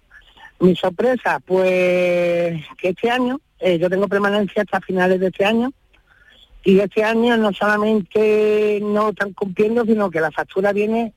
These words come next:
el doble de lo que yo tenía firmado en el contrato, ¿vale? Eh, llamo, reclamo, lo ven, me dan la razón, en la próxima factura le hacemos el abono, estupendo, es la forma de actuar de ellos.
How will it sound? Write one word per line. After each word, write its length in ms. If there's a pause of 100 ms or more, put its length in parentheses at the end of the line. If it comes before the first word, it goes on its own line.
el 280
doble 420
de 220
lo 180
que 200
yo 120
tenía 260
firmado 400
en 60
el 80
contrato, 540 (640)
¿vale? 300 (580)
Eh, 360
llamo, 360 (380)
reclamo, 560 (380)
lo 220
ven, 260 (240)
me 160
dan 180
la 100
razón, 440 (160)
en 160
la 80
próxima 340
factura 460 (340)
le 100
hacemos 520
el 120
abono, 520
estupendo, 600 (220)
es 80
la 120
forma 200
de 60
actuar 300
de 120
ellos. 160